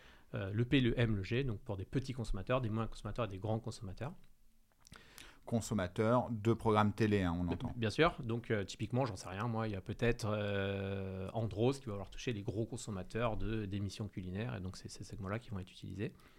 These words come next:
Speaker 1: Il y a bien sûr la data, euh, des géolocs.
Speaker 2: Ouais.
Speaker 1: Euh, donc la géoloc, après, peut être soit très granulaire, soit très généraliste. Donc on peut aller sur, euh, des régions, des départements, euh,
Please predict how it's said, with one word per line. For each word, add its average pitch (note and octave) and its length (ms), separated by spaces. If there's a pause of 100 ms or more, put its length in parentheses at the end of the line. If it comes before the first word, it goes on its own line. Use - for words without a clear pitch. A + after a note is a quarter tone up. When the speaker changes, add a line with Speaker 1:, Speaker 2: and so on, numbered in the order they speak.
(1200)
Speaker 1:
Il C3+ 80
y - 20
a D3 40
bien D3 120
sûr C#3 300
la A#2+ 100
data, A2+ 540
euh, G2+ 280
des A2 140
géolocs. G#2 400 (240)
Speaker 2:
Ouais. G#2+ 180 (160)
Speaker 1:
Euh, G#2 220
donc G2+ 200
la A2+ 100
géoloc, A2 320
après, A2+ 320
peut A2 120
être G#2 120
soit D#3 200
très D3+ 220
granulaire, B2 600
soit G#2+ 240
très - 200
généraliste. G2+ 540
Donc G2+ 140
on G2+ 60
peut G#2 140
aller G2+ 240
sur, G#2+ 360
euh, F#2+ 440
des G2+ 160
régions, G2 480
des A2 160
départements, G2+ 840
euh, F#2+ 80